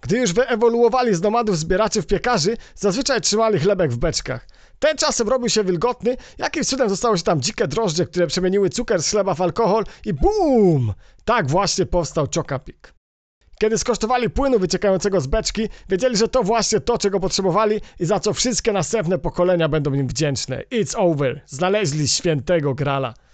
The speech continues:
Nasi nomadowie piekarze od teraz postanowili prowadzić osiadły tryb życia i zostać browarnikami. Postawili swoje obozowiska, które z czasem rosły w wioski browary, później miasta browary i w końcu browarowe imperia. Cały Babilon nawalony jak Borys Jelcyn.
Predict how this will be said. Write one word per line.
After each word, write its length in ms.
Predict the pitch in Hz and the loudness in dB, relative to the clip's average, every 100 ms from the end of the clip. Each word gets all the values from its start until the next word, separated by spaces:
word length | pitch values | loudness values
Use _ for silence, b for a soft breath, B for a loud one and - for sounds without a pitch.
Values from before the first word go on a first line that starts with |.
| b b b b b b | b b b b b b
Nasi 260 | 214 226 254 | -2 0 2
nomadowie 480 | 240 233 180 254 208 | 2 2 2 0 0
piekarze 440 | 202 269 226 190 | 0 2 2 2
od 120 | 180 | 0
teraz 260 | - 226 165 | 0 0 -2
postanowili 480 | 190 214 196 214 185 | -2 0 0 0 0
prowadzić 360 | 202 202 185 | 0 0 0
osiadły 380 | 202 - 220 202 | -2 0 0 -2
tryb 180 | 160 180 | 0 -2
życia 360 | 196 - 214 220 B - | -2 0 0 -2 B -4
i 60 | |
zostać 340 | 170 226 214 165 | 0 2 0 0
browarnikami. 920 | 123 196 185 170 160 147 165 139 117 - b b b | 2 2 2 2 0 0 -2 -2 -4 -10 b b b
Postawili 480 | 196 - 208 277 262 | -4 0 0 0 -2
swoje 220 | - 233 | 0 2
obozowiska, 640 | 202 196 185 220 - 220 180 | 2 2 0 -2 0 0 0
które 220 | 196 196 | 0 0
z 60 | |
czasem 320 | - 202 220 185 | 2 0 2 2
rosły 360 | 214 - 196 | 0 0 -2
w 120 | 135 | 0
wioski 320 | 175 196 - 185 | 0 0 0 0
browary, 440 | 165 170 180 156 B B - | 0 2 2 0 B B -4
później 280 | 190 196 | 0 2
miasta 440 | 170 214 208 - 175 | 2 2 0 0 0
browary 480 | 175 165 190 165 160 | 0 0 0 0 -4
i 40 | |
w 60 | - | -2
końcu 320 | 220 190 175 | -2 0 -2
browarowe 600 | 151 180 170 196 165 165 | 0 2 2 2 2 0
imperia. 500 | 131 170 151 127 120 B B B | 0 0 0 -2 -4 B B B
Cały 420 | - 247 233 214 | -2 2 4 2
Babilon 520 | 165 165 214 190 165 | 2 0 0 0 2
nawalony 440 | 170 160 175 180 165 | 0 0 2 2 2
jak 220 | 151 117 | 0 0
Borys 360 | 175 156 127 135 | 0 0 0 0
Jelcyn. 500 | 139 117 - 117 | 0 -2 -8 -10